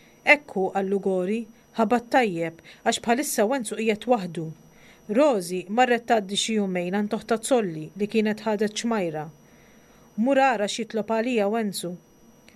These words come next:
U bekk ftehmu fuq kollox, selmu lil kurun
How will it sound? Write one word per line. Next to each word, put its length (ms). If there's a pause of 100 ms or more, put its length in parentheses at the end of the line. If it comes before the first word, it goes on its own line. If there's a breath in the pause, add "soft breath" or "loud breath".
(320 loud breath)
U 60
bekk 260
ftehmu 400
fuq 160
kollox, 640
selmu 440
lil 160
kurun 500